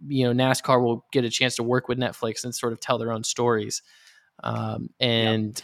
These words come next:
Speaker 1: and
Speaker 2: Well, it's the,
Speaker 1: capture
Speaker 2: and it's
Speaker 1: these
Speaker 2: the production,
Speaker 1: incredible lines.
Speaker 2: it's the production team from The Last Dance, uh, which was that incredible documentary, uh, with Michael Jordan.
Speaker 1: Yeah.
Speaker 2: So I think, I think that is gonna be huge. To get, to put it in context, what Netflix is becoming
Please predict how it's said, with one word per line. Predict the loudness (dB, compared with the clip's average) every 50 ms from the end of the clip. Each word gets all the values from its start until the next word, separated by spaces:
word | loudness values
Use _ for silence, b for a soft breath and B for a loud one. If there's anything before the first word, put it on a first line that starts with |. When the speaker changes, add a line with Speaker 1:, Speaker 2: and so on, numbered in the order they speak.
| -8 -6
Speaker 1:
and | -2 0
Speaker 2:
Well, |
it's | 0 2
the, |
Speaker 1:
capture | 2 2 2 2 2 2 2
Speaker 2:
and | 4 4
it's | 2 2 2
Speaker 1:
these | -2 -2
Speaker 2:
the | -2 0
production, | 2 2 2 2 2 0
Speaker 1:
incredible | 0 0
lines. | 0 0 -2 -2 -2 -6 -8 -12 _ _ _ _ _ _ _ _ _ _ _ _ _ _ _ _ _ -10
Speaker 2:
it's | -10 -8 -6
the | -2
production | 2 2 2 4 2 0
team | 0 2 2 2 2
from | 2 2 2 2
The | 2 2
Last | 2 2 0 0 -2 -4
Dance, | -4 -4 -4 -4 -8 -10 -10 _ _ _ _ _ _ -4 0
uh, | 0 2 2
which | 0 0 -4
was | -4 -2
that | -2 -2 -2
incredible | -2 -2 0 0 0 0 -2
documentary, | -4 -4 -2 -2 -2 -2 -2 -4 -6 -10 -10 -12 -14 _ _ _ _ _ -16
uh, | -14 -12 -12 -12 -12
with | -12 -12 -12
Michael | -12 -12 -12 -14
Jordan. | -14 -14 -14 -14 -16 -20 _ _ _ _ _ 0
Speaker 1:
Yeah. | 0 0 0
Speaker 2:
So | 0 2 2 2 2 2
I | 0 -2
think, | -2 -4 -6 -6 -8 -14 b b b b b b b b b b b
I | 0 2
think | 2 2 0 -2 -6 _ _ _ _ _ _ _ _ _ _ _ -4
that | 0 0 0 0
is | -2 -6 -8 -12 -14 -14 -8
gonna | -6 -4 -4
be | -4 -6
huge. | -4 -4 -2 -2 -2 -4 -6 -12 _ _ _ -16
To | -8 -2
get, | 0 0 0 0 -2
to | -6 0
put | 2 2 2
it | 2
in | 0 -2
context, | 0 0 0 0 0 -2 -6 -10 -6 -8 -8 -8 _
what | 0 0 0 0 0
Netflix | -2 -2 -2 -2 -4 -8 -8 -4 -4
is | -4 -4
becoming | -2 -4 -4 -4 -2 -4 -2 -2 -2 -4 -6 -10